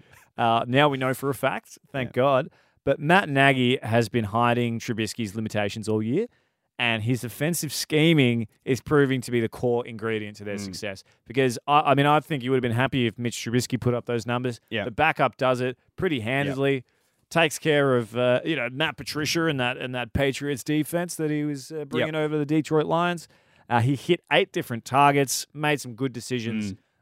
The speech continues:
Speaker 1: And if you're a Bears fan, you know, let Trubisky sit for another week, get healthy. They've got the Giants next week. Just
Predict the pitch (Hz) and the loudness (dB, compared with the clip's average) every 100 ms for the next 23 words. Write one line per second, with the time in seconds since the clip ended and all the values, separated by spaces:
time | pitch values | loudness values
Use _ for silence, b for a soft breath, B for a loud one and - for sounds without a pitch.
0 | _ 113 110 110 110 117 - 131 127 139 | _ -8 -6 -6 -8 -14 -14 -10 -4 -4
1 | 131 165 147 147 143 139 151 185 190 196 | 0 0 -2 -2 -2 -4 -8 -10 -6 -6
2 | 220 180 180 208 - 196 214 202 214 - | -6 -6 0 0 0 -2 -2 -2 -6 -4
3 | 202 202 196 196 190 202 156 165 175 151 | -4 -4 -2 0 0 0 -2 -2 -2 2
4 | 175 190 156 123 123 165 127 110 139 165 | 0 0 -2 -2 -2 -4 -4 -2 0 2
5 | 170 165 156 - 165 175 - - | 0 -6 -10 -6 -6 -6 -8 -18